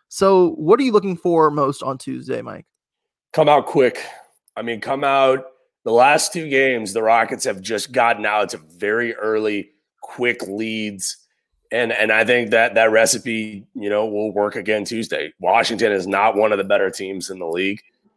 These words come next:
Speaker 2: Uh, the Rockets look to have, you know, found a, a really good rhythm here. You know, don't go changing <laughs> anything. You know, I think we could see Christian Wood back, uh, on Tuesday.
Speaker 1: That'll be huge.
Speaker 2: Uh, yeah, I mean, it, it would be.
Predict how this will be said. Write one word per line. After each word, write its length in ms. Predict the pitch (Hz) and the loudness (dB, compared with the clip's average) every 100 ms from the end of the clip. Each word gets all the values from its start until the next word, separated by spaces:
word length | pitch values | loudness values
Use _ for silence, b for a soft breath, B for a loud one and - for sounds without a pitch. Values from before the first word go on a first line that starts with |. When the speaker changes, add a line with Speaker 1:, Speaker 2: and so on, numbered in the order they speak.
| _ - | _ 2
Speaker 2:
Uh, 240 | 92 95 | 4 4
the 120 | 90 | 4
Rockets 640 | 87 101 110 123 104 - - 92 | 2 4 4 0 -2 -2 -4 -8
look 300 | 104 117 - | 0 0 0
to 120 | 120 | -2
have, 140 | 101 - - - | -2 -6 -14 -14
you 80 | 123 | -2
know, 140 | 104 | 0
found 480 | 104 - 101 107 113 | 0 0 0 2 2
a, 220 | 117 120 104 | 2 2 -2
a 80 | |
really 300 | 107 110 120 | 0 4 2
good 240 | 120 113 104 | 2 -4 0
rhythm 320 | 101 98 95 | -2 -2 -6
here. 280 | 90 98 - _ _ _ _ _ | -4 -6 -8 _ _ _ _ _
You 100 | 113 | -6
know, 240 | 98 98 117 _ - _ 101 | -2 -2 -4 _ -20 _ -6
don't 200 | 92 101 | -4 0
go 180 | 123 127 | 2 2
changing 440 | 165 156 151 104 | 2 2 2 0
<laughs> 20 | |
anything. 580 | 90 90 - - 101 95 - | 0 -2 -4 -2 -2 -4 -10
You 140 | 110 | -6
know, 140 | 98 92 | -2 0
I 140 | 90 | 0
think 180 | 107 104 | 0 -2
we 100 | 110 | -4
could 120 | 101 | -4
see 140 | 113 101 | -6 -8
Christian 400 | 120 - 107 87 | -6 -4 -4 -2
Wood 220 | 98 104 | -2 2
back, 280 | 107 123 - _ _ _ _ _ _ | 2 2 -2 _ _ _ _ _ _
uh, 340 | 101 104 101 104 | 0 2 4 2
on 200 | 107 107 | 0 0
Tuesday. 720 | 101 117 120 127 120 123 143 139 _ _ _ _ _ _ _ _ | -2 -4 -2 -2 2 4 4 0 _ _ _ _ _ _ _ _
Speaker 1:
That'll 220 | - 147 147 | -4 -2 -2
be 60 | |
huge. 280 | 139 135 - _ _ _ _ _ | -4 -8 -12 _ _ _ _ _
Speaker 2:
Uh, 80 | 147 - | -4 -2
yeah, 380 | 156 180 - 113 | 4 6 6 4
I 120 | 101 | 2
mean, 320 | 147 147 143 | 2 2 2
it, 200 | 123 147 | -2 -2
it 200 | 156 139 | -2 -4
would 320 | 135 147 147 | 0 2 2
be. 320 | 139 165 185 | 2 2 0